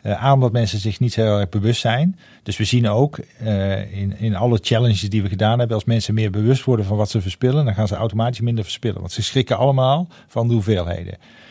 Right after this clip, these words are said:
Aan de andere kant, we zien ook door campagnes en aandacht voor het thema, dat zo'n vijfentachtig procent van de Nederlanders eigenlijk wel, wel bewust is en eigenlijk ook wel dingen wil doen om minder te verspillen. Maar, eh, het is vaak een onbewust ding. Eh,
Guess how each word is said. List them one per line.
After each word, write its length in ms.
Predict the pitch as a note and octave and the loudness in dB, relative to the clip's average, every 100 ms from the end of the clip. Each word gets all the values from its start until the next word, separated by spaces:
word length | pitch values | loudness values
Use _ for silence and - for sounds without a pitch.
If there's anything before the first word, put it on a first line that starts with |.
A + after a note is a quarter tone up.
| - - | -20 -8
Aan 120 | G2+ | -2
de 60 | |
andere 180 | A#2 D3 | 2 4
kant, 220 | C#3 C3 | 4 2
we 60 | A#2+ | 2
zien 240 | G#2 A#2+ | 2 4
ook 160 | A2+ C3 | 4 2
door 260 | A2+ F#2+ G2 | 0 -2 -2
campagnes 640 | G#2+ - A2 A2 G#2+ G2+ | -2 0 0 0 -2 -2
en 140 | G2 | -4
aandacht 340 | G#2 A#2+ G#2 - | -2 -2 -2 -6
voor 120 | G2+ | -10
het 100 | - | -6
thema, 440 | G2+ G2 G2+ B2+ - - - - _ | -8 -6 -6 -6 -8 -20 -20 -20 _
dat 240 | A#2 A2 | -2 2
zo'n 360 | B2 A2+ G#2+ F2+ - _ _ | 2 2 2 -4 -12 _ _
vijfentachtig 540 | - A2 C3 B2 A#2 - | -2 2 2 2 -2 -4
procent 320 | - A#2 G#2 | -6 -2 -2
van 100 | G2+ | -2
de 80 | G#2+ | 0
Nederlanders 720 | A2+ C#3 A2+ G2 G#2+ C3+ - _ | 2 0 0 0 -2 -4 -8 _
eigenlijk 540 | - C#3 B2+ B2 - - _ | 0 2 4 0 -4 -20 _
wel, 360 | - B2 B2+ G#2 | -4 2 2 2
wel 220 | A#2+ A#2+ | 2 2
bewust 400 | A2 G2+ C#3+ D3 | 2 2 2 2
is 160 | D#3 C#3 | -2 -2
en 120 | A#2+ | -4
eigenlijk 360 | C3+ B2 C3 C3+ | 0 2 2 2
ook 100 | A#2+ | 0
wel 140 | A2+ | 0
dingen 240 | A#2+ B2 | 2 2
wil 140 | G#2+ A2 | 0 0
doen 220 | A#2+ C#3 | 0 0
om 200 | - C3 | 0 2
minder 340 | C3+ C3 A2+ | 4 4 2
te 120 | - G#2+ | -2 -8
verspillen. 500 | G2+ - C3+ E2+ - - - - | -6 -4 -4 -4 -10 -20 -20 -8
Maar, 320 | B2+ A#2 A2 | 0 2 2
eh, 60 | A2 G2 F#2+ | -2 -12 -8
het 200 | B2 A#2+ | -6 0
is 120 | B2 | 0
vaak 240 | - A2 G#2+ | 2 2 0
een 120 | A#2+ | -2
onbewust 640 | C#3 C3 A2+ A#2+ G#2+ - - | 0 2 2 2 0 -2 -8
ding. 300 | C#2+ F#2 E2+ | -4 -4 -6
Eh, 200 | - A2+ | -4 -4